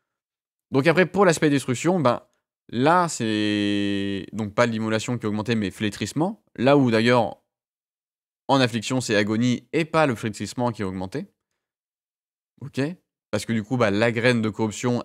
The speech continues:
applique tout simplement sur toutes les cibles, bah, le flétrissement. Mais au final, tu me diras, le cataclysme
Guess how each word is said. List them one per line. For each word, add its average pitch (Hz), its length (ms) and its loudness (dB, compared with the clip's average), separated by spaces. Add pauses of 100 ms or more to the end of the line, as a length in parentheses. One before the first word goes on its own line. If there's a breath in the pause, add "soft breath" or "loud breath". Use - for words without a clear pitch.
(140)
applique 117 600 -6 (400)
tout 101 80 -10
simplement 107 420 -2
sur 104 200 -8
toutes - 180 -10
les 110 80 -2
cibles, 104 440 -4 (880)
bah, 101 120 0
le 113 120 2
flétrissement. 107 640 -2 (500)
Mais 117 120 4
au 117 100 2
final, 117 240 0
tu 127 100 -8
me 107 60 -6
diras, 98 140 -2
le 104 100 -6
cataclysme 113 640 -8